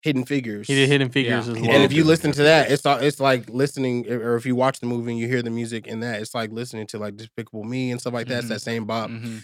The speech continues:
Speaker 1: But it is super signature. Like, I remember as I'm listening to it, I was like, "Oh, okay, clearly Pharrell's
Speaker 3: Yeah.
Speaker 1: all through this."
Speaker 3: Yeah.
Speaker 1: Yeah, that's that signature sound.
Speaker 3: You know, it's, it's so, it's so interesting. How important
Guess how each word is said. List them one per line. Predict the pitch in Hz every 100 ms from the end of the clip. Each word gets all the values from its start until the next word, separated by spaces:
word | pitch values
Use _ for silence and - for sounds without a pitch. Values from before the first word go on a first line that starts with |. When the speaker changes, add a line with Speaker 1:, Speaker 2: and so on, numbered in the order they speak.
| _
Speaker 1:
But | 117 110 92 -
it | 123
is | 135 -
super | 143 127
signature. | - 131 123 113
Like, | 110
I | 120
remember | 131 131
as | 123 113
I'm | 120
listening | 139 143
to | 139
it, |
I | 120
was | 107
like, | 101
"Oh, | 113
okay, | 110 101
clearly | 101 131 117 101 98
Pharrell's | 104 110 107 101
Speaker 3:
Yeah. | 123 120
Speaker 1:
all | 120 113
through | 117 117
this." | 110 110 113
Speaker 3:
Yeah. | 113 101 - _ _ -
Speaker 1:
Yeah, | 110 98 110 104
that's | 104 120
that | 117 113 -
signature | - - 123 110 110
sound. | 117 110
Speaker 3:
You | 160
know, | 170
it's, | 170 147 -
it's | 160 147 -
so, | 151 131
it's | 139 135
so | - 165
interesting. | 147 143 135 120
How | 127 156 175
important | 143 117 - - 175 147 135 117